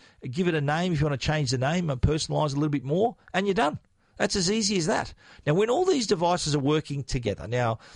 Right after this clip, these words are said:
it, it's one thing to know the temperature in your room and know if somebody's moved or have an electric switch, but the beauty of all that is they all work together. So you can c-, use that information to, to automate various scenarios.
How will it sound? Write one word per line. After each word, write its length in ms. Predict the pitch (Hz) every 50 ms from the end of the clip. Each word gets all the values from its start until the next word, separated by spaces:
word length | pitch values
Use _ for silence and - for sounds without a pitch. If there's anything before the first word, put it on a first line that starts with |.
| - - _ -
it, 140 | 180 190
it's 280 | 170 180 202 214 185 -
one 160 | 190 208 -
thing 180 | - - 156 139
to 80 | -
know 120 | 151 151 147
the 80 | 131
temperature 560 | 123 - - 165 156 - 147 127 - - 135 127
in 80 | 117
your 120 | 113 104 104
room 360 | 123 135 139 139 143 139 127
and 220 | 107 95 92 - - - _ -
know 300 | 117 117 139 143 139 135
if 100 | 120 -
somebody's 540 | - - 143 127 117 110 104 104 95 98 101
moved 560 | 117 156 170 170 160 156 160 165 156 127 123
or 160 | 107 98 98
have 160 | 113 120 113
an 80 | 113 110
electric 400 | 113 123 120 - - 107 98 -
switch, 500 | - - 190 240 - - - - - - _ _ - - - - - - _ _ -
but 180 | 127 123 -
the 60 | 139
beauty 460 | 127 123 131 147 190 214 233 233 226 190
of 120 | 156 143
all 180 | 160 156 139 135
that 180 | 147 139 131
is 100 | 127 110
they 160 | 107 127 123
all 340 | 131 139 143 147 151 156 147
work 320 | - 120 120 123 127 117 -
together. 440 | - 120 120 131 135 120 117 98 -
So 160 | - - 113
you 160 | 120 151 165
can 180 | - 175 151 -
c-, 160 | - - 151
use 360 | 143 156 185 202 214 214 160
that 120 | 175 165 160
information 720 | 160 139 - - 139 131 127 139 156 147 - 139 117 104
to, 160 | - - 113
to 280 | - - - 135 131 - -
automate 720 | 131 131 151 - - 156 139 123 117 110 104 - - - - _ _ _
various 640 | - 110 98 120 135 127 123 120 123 123 107 - - -
scenarios. 920 | - - - 120 110 110 107 101 101 92 73 60 50 - - - - -